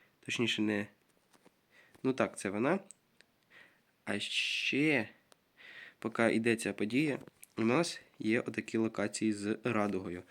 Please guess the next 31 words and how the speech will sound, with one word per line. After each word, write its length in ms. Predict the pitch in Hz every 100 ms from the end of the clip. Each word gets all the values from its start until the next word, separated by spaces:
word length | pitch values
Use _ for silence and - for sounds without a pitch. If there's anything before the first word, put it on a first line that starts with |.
| - - - _ _
Ми 300 | - 113 156 - _ -
біжимо 340 | - 110 110 90
на 60 | 80
неї. 240 | - - - - - - -
Там 240 | 123 147
у 20 |
нас 300 | 123 113 113
є 160 | 110 104
зомбі, 340 | 101 131 147
який 240 | 135 131 104
називається 600 | 101 101 98 95 - 95
Жадина. 460 | 90 90 107 123 143 _ -
Жадіна. 480 | - 90 117 120 143 - _ _ _ - - - - _ _ _ _
І 160 | - 135
коли 240 | - 123
ми 140 | 117 110
його 180 | 107 107
вб'ємо, 440 | 104 107 143 175 -
нам 140 | 113 110
випаде 320 | 135 131 113
двісті 580 | 98 107 131 - 147 147 -
з 40 |
чим-то 460 | - - 104 110 107 - _
кришок. 440 | 104 98 - - - _ _ -
Зараз 260 | 107 123 -
я 80 |
вам 80 | 98
покажу, 380 | 90 - 95 104
як 280 | 92 90 -
це 180 | - 90 -
проходить. 500 | - - - 90 -